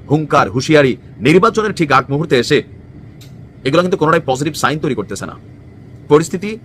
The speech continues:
খারাপের দিকে যাবে। আর আপনারা যদি ডক্টর মোহাম্মদ ইউনূসকে এইভাবে অপমানিত করেন, তাহলে বাকিরা কি করবে? আমার মনে হয় যে ডক্টর মোহাম্মদ ইউনূস খালি কোনো রকমে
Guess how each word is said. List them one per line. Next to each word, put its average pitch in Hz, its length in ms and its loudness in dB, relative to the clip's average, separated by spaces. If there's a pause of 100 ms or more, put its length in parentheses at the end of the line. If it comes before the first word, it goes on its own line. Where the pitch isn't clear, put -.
(160)
খারাপের 143 320 0
দিকে 120 160 -6
যাবে। 95 240 -10 (400)
আর 113 100 -2
আপনারা 151 220 0
যদি 202 120 -4
ডক্টর 156 220 -2
মোহাম্মদ 160 160 -4
ইউনূসকে 143 280 -2
এইভাবে 135 240 -2
অপমানিত 139 360 -4
করেন, 139 260 2 (280)
তাহলে 131 160 0
বাকিরা 127 380 -2
কি 139 120 -8
করবে? - 280 -6 (840)
আমার 139 160 0
মনে 170 80 2
হয় 170 80 2
যে 165 60 -2
ডক্টর 147 200 0
মোহাম্মদ 160 140 0
ইউনূস 156 240 0
খালি 147 140 0
কোনো 139 160 0
রকমে 151 300 0